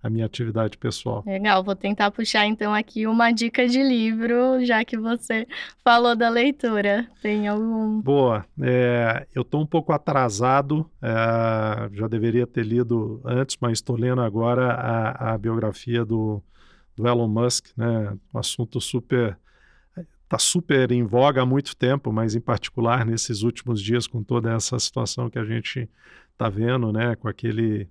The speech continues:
Speaker 1: é, escritor americano, Walter Isaacson, que acho que é um dos, um dos grandes, é, escritores de, de biogra-,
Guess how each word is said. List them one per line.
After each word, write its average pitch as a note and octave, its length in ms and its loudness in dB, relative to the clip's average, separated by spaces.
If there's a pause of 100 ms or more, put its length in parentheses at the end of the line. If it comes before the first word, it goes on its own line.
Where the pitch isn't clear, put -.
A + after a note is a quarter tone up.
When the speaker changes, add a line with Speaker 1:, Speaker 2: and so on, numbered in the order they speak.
(120)
Speaker 1:
é, G#2+ 640 -4
escritor A#2+ 480 -2
americano, A2 840 -2
Walter A2+ 440 -2
Isaacson, A2 640 -2
que A2+ 380 -8 (560)
acho - 140 -6
que - 80 -4
é A2 240 0
um A2 140 -2
dos, A2 420 -2
um A#2+ 60 -8
dos A2 180 -4
grandes, A2+ 720 0
é, G#2+ 580 -2
escritores A#2 600 -2
de, A2 180 -2
de A2 120 -6
biogra-, A2 420 0